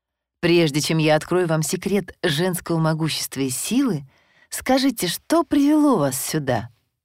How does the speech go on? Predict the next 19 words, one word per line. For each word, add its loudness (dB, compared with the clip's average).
Она 2
окинула 0
взглядом -2
аудиторию. -4
«Я 2
хочу 2
поскорее 2
найти 2
свою 2
любовь 2
и 0
выйти 0
замуж», -2
ответила -4
невысокая -2
девушка -2
с -10
короткой -4
стрижкой. -8